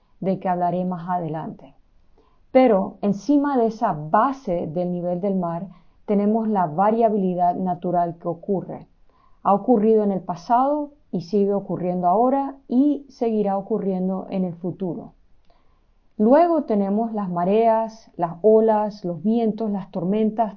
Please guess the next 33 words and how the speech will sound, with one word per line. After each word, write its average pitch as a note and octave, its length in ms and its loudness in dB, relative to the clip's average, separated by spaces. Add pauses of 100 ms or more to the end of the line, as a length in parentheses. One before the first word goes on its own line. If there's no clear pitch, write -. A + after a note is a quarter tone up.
todas D4+ 320 0
esas C#4 320 -4
otras A#3+ 360 -4
cosas G#3 440 -8
por F#3+ 140 -2
encima F3 480 -6
de G3 160 -6
eso. F3 300 -10 (720)
Y G#3 60 2
si A3 140 -2
tratan B3 420 4
de B3+ 80 6
evaluar G#3 720 4
el F#3 140 -2
nivel G3+ 420 0
del G#3 180 0
mar F#3 280 -2
en F3+ 160 -4
un G3 120 0
momento G#3 480 -2
dado, F3+ 420 -2 (380)
es G3+ 200 -6
realmente B3 920 4
la F3+ 220 -2
combinación F#3 720 -4
de F3+ 180 -6 (160)
todas G#3 640 -2
estas F3+ 520 -10 (100)
cosas. - 640 -12 (580)
Juntan C#4+ 720 2 (640)
todas C#4+ 600 4
las G#3 220 -4
piezas A3+ 680 -2